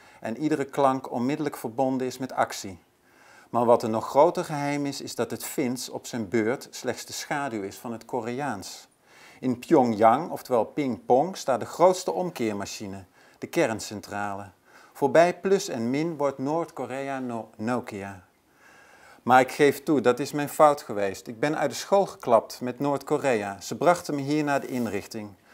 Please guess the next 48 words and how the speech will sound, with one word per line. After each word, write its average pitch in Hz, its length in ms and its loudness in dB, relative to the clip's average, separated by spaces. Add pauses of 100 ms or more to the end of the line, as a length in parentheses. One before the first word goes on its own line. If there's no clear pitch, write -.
(360)
Toen 190 160 0
heb 156 160 2
ik - 80 -6
in 143 80 0
de 117 80 -2
voorkamer 147 720 4
met 135 160 -4
de 113 100 -6
diepste 156 320 -4
parameters 113 680 0
gespeeld. - 680 -6 (440)
Ik - 140 -12
ging 135 220 2
niet 113 140 0
in 170 220 0
op 127 160 -2
hun 104 140 -4
vragen 107 440 2
en 107 60 -6
formulieren, 113 680 0
maar 120 120 0
rommelde 139 400 6
met 135 140 -2
de 107 80 -4
plussen 151 420 -4
en 135 120 -6
de 135 80 -4
minnen. 98 400 -4 (720)
Via 180 260 2
mij 170 320 6
werd 135 340 2
plus 170 260 4
min 170 300 0
en 143 180 -4
omgekeerd. - 920 -6
Ik - 160 -6
riep 139 220 0
atoomkrachten 143 880 0
aan 131 280 -4
via 123 240 -2
Nokia, 143 580 -2
North 135 360 0
Korea, 135 460 -2
de 110 80 -8
kerncentrale 123 880 -4
en 113 80 -4
de 120 100 -2
elektriciteit. 113 1000 -8